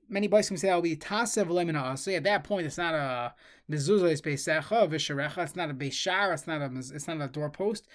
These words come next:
it's a piece of wood. Now you have fixed it, but the mezuzah was already on that piece of wood. So most Baisim would say that that is not, uh, you're not yaitza because it's taseh v'lo min ha'aseh. So a similar thing here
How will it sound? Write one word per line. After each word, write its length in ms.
it's 140
a 60
piece 200
of 100
wood. 280
Now 280
you 260
have 120
fixed 340
it, 160
but 100
the 60
mezuzah 320
was 160
already 360
on 260
that 180
piece 200
of 100
wood. 260
So 120
most 220
Baisim 360
would 120
say 160
that 140
that 160
is 160
not, 300
uh, 140
you're 140
not 140
yaitza 360
because 260
it's 140
taseh 600
v'lo 300
min 100
ha'aseh. 480
So 160
a 40
similar 360
thing 200
here 260